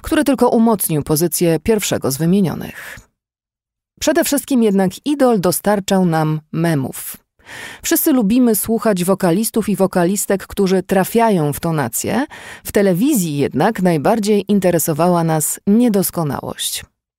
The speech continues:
Dlatego też każdorazowo najżywsze emocje wzbudzały w nas wczesne etapy programu, czyli przesłuchania, na których zjawiali się wszelkiej maści ekscentrycy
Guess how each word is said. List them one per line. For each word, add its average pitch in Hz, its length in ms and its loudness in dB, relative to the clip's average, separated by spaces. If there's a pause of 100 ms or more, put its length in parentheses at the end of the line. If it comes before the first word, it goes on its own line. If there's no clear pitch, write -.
(180)
Dlatego 285 380 2
też - 180 2
każdorazowo 208 840 2
najżywsze 202 720 0
emocje 202 540 0
wzbudzały 170 580 0
w 180 80 -2
nas 175 240 0
wczesne - 520 -4
etapy 180 420 -4
programu, 123 540 -4 (420)
czyli 302 200 0
przesłuchania, - 720 -2 (300)
na 190 160 4
których 240 340 0
zjawiali 185 520 0
się 196 180 -2
wszelkiej 247 500 0
maści 175 500 0
ekscentrycy 175 800 0